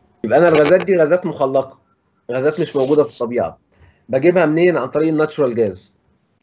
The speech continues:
تمام؟ انا في ميدريكس هنا بعمل عمليه الاختزال. قلنا ان نواتج الاختزال عباره عن سي او تو و اتش تو او. باجي في وحده اسمها سكرابر، بتخلص من ال اتش تو او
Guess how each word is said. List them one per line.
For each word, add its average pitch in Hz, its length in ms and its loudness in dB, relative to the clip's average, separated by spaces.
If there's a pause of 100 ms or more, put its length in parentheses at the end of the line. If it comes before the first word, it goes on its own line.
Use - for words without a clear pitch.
تمام؟ 185 300 -2 (360)
انا 170 120 0
في 175 120 -4
ميدريكس 170 400 -2
هنا 120 280 -6 (1000)
بعمل 160 340 0
عمليه 143 280 -4
الاختزال. 165 600 -6 (320)
قلنا 170 180 -2
ان 151 60 -2
نواتج 160 380 0
الاختزال 147 520 -4
عباره 147 260 0
عن 139 140 -2
سي 175 200 -10
او 160 60 -8
تو 240 280 -6 (140)
و 143 80 2
اتش 160 220 -4
تو 139 100 -8
او. 101 240 -8 (840)
باجي 175 240 0
في 170 120 -6
وحده 156 240 0
اسمها 151 500 -4 (100)
سكرابر، 208 500 0 (580)
بتخلص 185 580 -2
من 240 240 -4 (160)
ال 143 120 -4
اتش 170 220 -6
تو 143 100 -8
او 117 280 -4